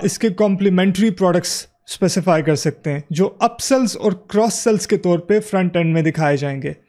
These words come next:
अपसेल्स उन प्रोडक्ट्स को कहा जाता है जो आप चाहते हैं कि यूज़र इसकी जगह ख़रीदे। यानी ये अगर फ़िफ़्टीन डॉलर्स का प्रोडक्ट है और इसी का एक सब्स्टिट्यूट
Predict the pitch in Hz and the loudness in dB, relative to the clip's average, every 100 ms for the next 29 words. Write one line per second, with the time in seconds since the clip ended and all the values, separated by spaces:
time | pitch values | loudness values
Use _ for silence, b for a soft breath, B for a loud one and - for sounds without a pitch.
0 | _ _ _ _ _ 180 - - 262 202 | _ _ _ _ _ -4 -2 0 0 0
1 | - - 208 247 247 233 240 - 247 220 | -6 -6 -2 -2 0 0 0 -2 -2 2
2 | 220 214 214 220 208 196 208 214 - 170 | 2 0 2 0 0 2 0 0 0 0
3 | 190 - - 175 165 - 226 208 208 190 | 0 -4 -2 0 0 -2 0 2 0 2
4 | 190 175 170 160 196 196 - 214 - - | 0 2 2 2 0 -2 -2 -2 -2 -4
5 | 214 170 165 160 196 196 151 139 139 135 | -2 2 2 2 0 0 -2 -2 -4 -8
6 | _ _ _ _ _ 170 175 170 202 220 | _ _ _ _ _ -4 0 4 4 2
7 | 190 180 185 - 180 - 214 226 214 214 | 0 2 0 0 -4 0 0 2 2 2
8 | 208 226 190 202 190 180 - 185 185 185 | 0 -2 0 0 2 -2 0 0 0 -2
9 | 170 165 165 165 160 - b b _ _ | 0 2 2 2 -2 -8 b b _ _
10 | 202 196 240 220 220 208 - 190 185 - | -4 0 0 0 2 0 0 -2 -2 -2
11 | - 208 - 262 214 180 147 | -2 -2 0 -2 0 0 -2